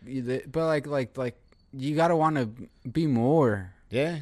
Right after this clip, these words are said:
Speaker 1: You know?
Speaker 2: I guess, I guess
Speaker 1: Like,
Speaker 2: what
Speaker 1: like
Speaker 2: point I'm trying to say is take what you get and make the best of it, bro. Like, and
Speaker 1: Yeah.
Speaker 2: then if you, once you take that and you feel good,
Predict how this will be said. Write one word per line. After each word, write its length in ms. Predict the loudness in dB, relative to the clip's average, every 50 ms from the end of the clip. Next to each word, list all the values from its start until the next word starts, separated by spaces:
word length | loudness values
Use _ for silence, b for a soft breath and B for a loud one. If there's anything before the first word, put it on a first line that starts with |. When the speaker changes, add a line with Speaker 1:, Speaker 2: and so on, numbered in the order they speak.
| -12 -14 -20 _ _ _ _
Speaker 1:
You 160 | -2 0 2 2
know? 180 | 4 4 4
Speaker 2:
I 40 | 4
guess, 180 | 4 2 0 -2
I 140 | -4 -4 -2
guess 180 | 0 0 0 0
Speaker 1:
Like, 160 | 0 0 0
Speaker 2:
what 120 | 0 0
Speaker 1:
like 120 | 2 2 2
Speaker 2:
point 160 | 0 0 0
I'm 120 | -2 -4
trying 180 | -4 -4 -4 -4
to 40 | -4
say 60 | -6 -6
is 100 | -8 -8
take 240 | -6 -6 -6 -6 -4
what 200 | -6 -8 -8 -8
you 80 | -10 -12
get 380 | -12 -8 -4 -2 -2 0 0 0
and 80 | 0
make 180 | 0 -2 -2 -4
the 60 | -6
best 320 | -4 -4 -4 -4 -4 -6 -8
of 140 | -8 -8 -8
it, 100 | -8 -8
bro. 320 | -6 -6 -6 -6 -8 -10 b b b b b b b b b b -10 -6
Like, 320 | -4 -4 -4 -4 -6 -6 -4
and 160 | -2 0 2
Speaker 1:
Yeah. 80 | 4 4
Speaker 2:
then 220 | 4 4 2 2
if 40 | 2 0
you, 280 | 0 0 -2 -2 -6 -4
once 300 | -2 0 0 0 0 0 -4
you 40 | -6
take 320 | -4 -4 -4 -4 -4 -2
that 340 | 0 2 2 2 0 -2 b b b b b b b b b b b b b -20 _ _ _ _
and 380 | -8 -6 -4 -4 -4 -4 -4 -6
you 100 | -6 -6
feel 260 | -6 -6 -4 -4 -4 -4
good, 500 | -4 -4 -2 0 0 -2 -2 -4 -8